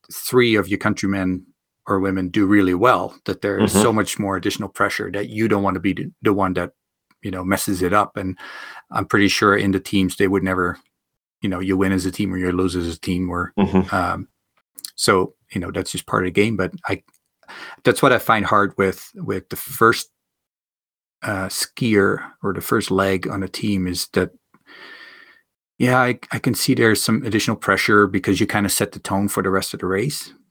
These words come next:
Speaker 1: But,
Speaker 2: Mm-hmm.
Speaker 1: I mean, at least there's a lot of, uh, time to still make up for, for some
Speaker 2: Yep.
Speaker 1: mistakes, right? So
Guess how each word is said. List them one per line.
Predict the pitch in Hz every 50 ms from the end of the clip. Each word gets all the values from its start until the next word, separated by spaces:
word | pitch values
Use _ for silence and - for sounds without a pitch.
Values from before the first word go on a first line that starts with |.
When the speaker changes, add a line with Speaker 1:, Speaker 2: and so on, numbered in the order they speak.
| _
Speaker 1:
But, | - 117 107 98 95 85
Speaker 2:
Mm-hmm. | - - _ _
Speaker 1:
I | - 107
mean, | 104 104 110 107 107
at | 104 110
least | 110 117 113 110 - -
there's | 117 101 98 92 87
a | 101 101
lot | 98 92 92 95
of, | 98 98 95 - - - - - - _ _ _ _ _ _ _
uh, | - 104 95 90 87 -
time | - - 104 101 98 92
to | - 98
still | - - - 110 90 92
make | 90 92 90 87 -
up | 101 - -
for, | - - 101 90 87 85 87 - -
for | - - 104
some | 95 - 101 90
Speaker 2:
Yep. | 90 92
Speaker 1:
mistakes, | 95 - 113 101 - - -
right? | 95 98 104 -
So | - - 92 87 -